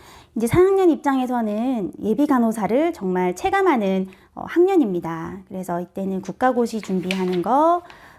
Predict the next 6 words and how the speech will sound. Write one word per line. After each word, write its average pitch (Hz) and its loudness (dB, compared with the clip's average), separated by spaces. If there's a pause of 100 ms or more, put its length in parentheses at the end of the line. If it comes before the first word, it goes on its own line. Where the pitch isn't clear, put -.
그리고 220 -2
이제 247 -4
취업 349 2
면접을 190 0
준비하게 226 -2
되면서 185 0